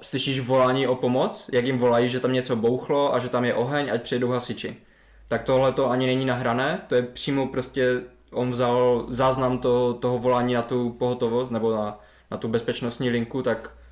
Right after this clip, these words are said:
tohle to vzal, ten záznam, a dal to přímo do toho seriálu. Pak další věc, ještě co, co poslední, co, co mě vždycky fascinuje na tom seriálu,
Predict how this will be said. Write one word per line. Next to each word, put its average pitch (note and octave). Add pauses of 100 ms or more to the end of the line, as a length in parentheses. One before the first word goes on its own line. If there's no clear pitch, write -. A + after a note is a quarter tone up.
(100)
tohle C3
to C3
vzal, B2
ten B2+
záznam, A#2+
a A#2
dal B2
to B2
přímo A#2+
do A#2+
toho A#2+
seriálu. A2 (1120)
Pak B2+
další B2+
věc, B2
ještě A2+
co, B2
co A#2+
poslední, B2
co, B2
co B2
mě B2
vždycky B2
fascinuje C3
na B2+
tom B2
seriálu, B2